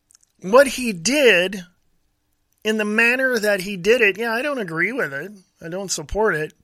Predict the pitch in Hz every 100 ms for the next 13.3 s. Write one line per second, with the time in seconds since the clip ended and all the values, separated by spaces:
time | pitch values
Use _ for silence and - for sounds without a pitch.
0 | - 196 208 226 214 - - 294 330 233
1 | 214 196 180 202 190 180 151 170 170 196
2 | 180 247 220 170 190 - - - - 147
3 | 196 254 285 233 220 220 214 180 160 -
4 | - - 277 285 277 294 - - _ _
5 | _ _ - 220 - - - 240 247 247
6 | 170 156 135 143 - _ _ - _ 214
7 | 185 175 160 180 233 254 226 214 208 202
8 | 190 175 208 220 220 226 214 190 170 165
9 | 170 - - - 202 190 160 156 165 160
10 | 131 117 _ _ _ _ _ _ _ _
11 | _ _ - 208 185 208 226 233 208 202
12 | 196 185 185 185 202 180 - 180 196 180
13 | 190 170